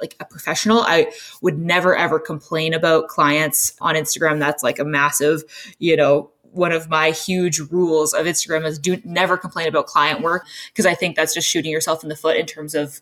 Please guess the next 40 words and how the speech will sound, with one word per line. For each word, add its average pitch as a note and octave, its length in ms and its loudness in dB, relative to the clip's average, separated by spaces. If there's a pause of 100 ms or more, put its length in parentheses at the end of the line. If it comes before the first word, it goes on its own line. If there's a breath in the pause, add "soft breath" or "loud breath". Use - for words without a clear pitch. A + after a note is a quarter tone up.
getting D#3 280 -2
more D3 140 -8
jobs. D#3+ 480 -2 (420 loud breath)
But A#3+ 300 2
what G#3+ 100 8
I G#3 80 4
have A#3 300 2
found F#3 340 0
is E3+ 200 0
that, D#3+ 240 2 (300 soft breath)
you G3+ 100 0
know, E3+ 240 -2
sometimes G#3 480 0
I F#3+ 100 2
do F#3+ 160 -2
share D#3+ 280 2
about, D#3 280 0
like, D#3 240 -4 (100)
being D#3+ 220 -6
stressed D#3 420 -4
out D#3 140 4
about D3+ 340 0
work D#3 480 0
or D3+ 520 2 (360 loud breath)
feeling F3 420 0
anxious E3 460 -2
or D3 320 0
whatever F3 560 2
it - 80 0
is. D#3+ 420 4 (340 loud breath)
And G3+ 320 2
I've G#3+ 140 0
had A3 180 4
clients F#3+ 380 0
reach G3+ 140 0
out F#3 140 0
to F#3+ 80 -4
me G3 80 -2
and G3 60 -4
say, A#3+ 240 4